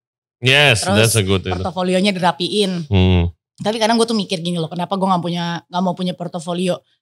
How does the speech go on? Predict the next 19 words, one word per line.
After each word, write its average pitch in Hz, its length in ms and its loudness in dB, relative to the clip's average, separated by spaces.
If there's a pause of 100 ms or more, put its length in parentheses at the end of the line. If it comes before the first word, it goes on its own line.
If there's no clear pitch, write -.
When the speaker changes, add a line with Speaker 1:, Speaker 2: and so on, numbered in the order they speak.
(440)
Speaker 2:
Kan 277 360 2
banyakan 202 720 2
itu 226 380 2
klien 190 340 2
gue 185 360 0 (680)
Speaker 1:
Dari 117 240 0
kenal-kenal? 113 680 2 (760)
Speaker 2:
memang 240 220 2
dari 214 160 4
kenal-kenal, 185 400 0
dari 160 160 -2
mulut 190 160 0
ke 180 80 -8
mulut. 165 320 -2
Speaker 1:
Hmm. 90 320 -2
Speaker 2:
Memang 180 160 -8
yang 165 80 -6
sebenarnya 160 320 -4
itu. 151 240 -4